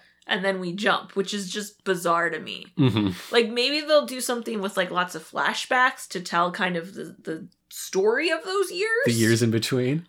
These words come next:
Speaker 1: Which could, could be cool. That
Speaker 2: S-
Speaker 1: could be nice.
Speaker 2: Something I would predict is that, like many people, li-, like many shows that, that launch a franchise and the spin-offs don't quite survive,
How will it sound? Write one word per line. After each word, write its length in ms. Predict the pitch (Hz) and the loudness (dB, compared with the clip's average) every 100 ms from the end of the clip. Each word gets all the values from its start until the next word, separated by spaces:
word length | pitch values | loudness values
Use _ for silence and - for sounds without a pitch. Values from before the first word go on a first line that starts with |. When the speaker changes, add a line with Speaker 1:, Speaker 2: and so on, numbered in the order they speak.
| - | -2
Speaker 1:
Which 300 | 269 302 - | 0 0 0
could, 400 | 392 359 - - | 2 0 -2 -2
could 220 | 339 277 | 0 2
be 120 | 427 - | -2 -4
cool. 540 | - 185 180 233 - - | 0 2 2 0 -6 -2
That 80 | 226 | -2
Speaker 2:
S- 100 | 240 | 0
Speaker 1:
could 80 | 349 | -4
be 140 | 349 | -4
nice. 360 | 240 147 156 - | 0 0 -2 -6
Speaker 2:
Something 760 | - - - 170 190 175 175 123 | -8 -8 0 4 6 6 6 4
I 200 | 131 190 | 6 8
would 180 | 147 113 | 8 4
predict 640 | 117 95 82 78 - - _ _ | -2 0 -2 -4 -10 -10 _ _
is 280 | 120 104 92 | -2 0 2
that, 360 | 110 104 101 120 | 4 4 2 0
like 400 | 117 123 120 123 | 2 4 2 0
many 320 | 123 165 175 | 4 6 6
people, 840 | - 127 - 107 101 98 98 - _ - | 4 0 2 4 6 4 2 -2 _ 0
li-, 120 | 139 | 2
like 220 | 139 131 | 4 0
many 300 | 131 151 180 | 2 4 4
shows 600 | 170 - 131 120 113 107 - | 4 4 6 6 4 2 2
that, 260 | 107 104 | 0 0
that 200 | 98 98 | -2 -2
launch 560 | 98 110 117 117 - - | 2 2 4 2 0 -2
a 400 | - 101 98 90 92 | -4 -2 0 0 -2
franchise 1080 | - 139 143 143 110 87 82 80 76 - - _ _ - | -4 0 4 4 4 4 2 0 -4 -6 -8 _ _ -2
and 140 | 104 | 0
the 60 | 101 | 0
spin-offs 440 | - 139 131 120 | 2 4 4 4
don't 160 | 123 120 | 2 2
quite 240 | 117 95 | 2 0
survive, 920 | - 87 95 135 90 82 80 - - | -2 -4 0 2 2 2 -4 -8 -14